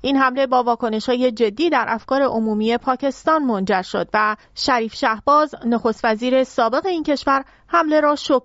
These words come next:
آور خوانده بود. مشخص نیست که جمهوری اسلامی با چه مبنایی به این حمله اقدام ورزیده و رابطهٔ دوستانهٔ خود را با پاکستان قربانی این حملات کرده است. جمهوری اسلامی با انجام چنین اقداماتی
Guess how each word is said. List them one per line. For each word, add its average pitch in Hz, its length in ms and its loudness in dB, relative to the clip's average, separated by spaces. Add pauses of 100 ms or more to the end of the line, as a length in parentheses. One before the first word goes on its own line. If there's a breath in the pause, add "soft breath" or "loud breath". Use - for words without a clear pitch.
آور 226 340 2
خوانده 185 360 -4
بود. 208 220 -10 (420 loud breath)
مشخص 370 500 0
نیست 370 180 -4
که 277 200 2
جمهوری 262 420 -2
اسلامی 240 420 0
با 247 160 2
چه 311 260 -4
مبنایی 208 540 -2
به 208 100 -4
این 208 200 -2
حمله 220 440 0
اقدام 220 420 0
ورزیده 196 600 -2 (360 loud breath)
و 240 220 2
رابطهٔ 277 480 -2
دوستانهٔ 269 600 -2
خود 240 260 -2
را 233 80 0
با 214 160 0
پاکستان 240 840 -2
قربانی 220 440 0
این 233 180 -2
حملات 233 500 0
کرده 175 300 -2
است. - 260 -8 (460 loud breath)
جمهوری 247 380 0
اسلامی 233 380 0
با 240 120 0
انجام 226 420 -2
چنین 220 360 -2
اقداماتی 240 580 -2